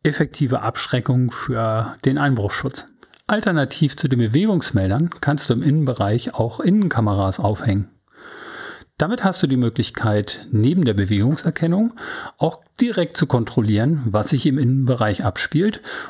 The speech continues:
und ob der Alarm, der gerade ausgelöst wird, berechtigt ist und du gegebenenfalls weitere Maßnahmen ergreifen musst.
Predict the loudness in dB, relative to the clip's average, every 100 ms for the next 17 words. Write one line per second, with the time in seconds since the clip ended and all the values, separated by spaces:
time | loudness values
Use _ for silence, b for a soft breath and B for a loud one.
0 | B -4 -2 -4 -2 -2 0 0 2 2
1 | 2 0 -2 0 0 0 0 2 2 0
2 | -2 -2 -2 -4 -2 -2 0 0 0 -2
3 | 0 0 0 0 2 0 0 -2 0 -2
4 | -2 0 2 2 2 2 2 0 0 -2
5 | 0 0 0 -2